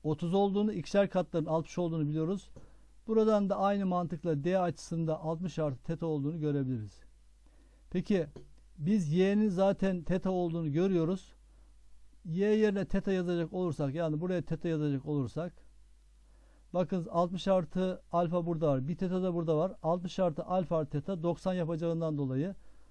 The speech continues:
burada artık dik üçgenler elde edilmiştir. Yani şunu söylemeye çalışıyorum. A B L açısı,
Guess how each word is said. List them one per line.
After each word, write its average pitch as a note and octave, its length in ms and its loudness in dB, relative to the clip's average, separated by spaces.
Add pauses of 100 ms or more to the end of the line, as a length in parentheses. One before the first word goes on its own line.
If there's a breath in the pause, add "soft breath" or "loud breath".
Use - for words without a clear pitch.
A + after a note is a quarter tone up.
(180 soft breath)
burada F#3+ 360 0
artık F3 360 -2
dik E3+ 120 -4
üçgenler F#3 400 0
elde D#3+ 120 2
edilmiştir. C3 420 0
Yani D#3+ 320 2
şunu F3 180 -6
söylemeye E3 380 0
çalışıyorum. C#3+ 600 -2 (1120 soft breath)
A F#3 420 4
B F#3+ 260 2
L F#3+ 220 4
açısı, D#3 560 0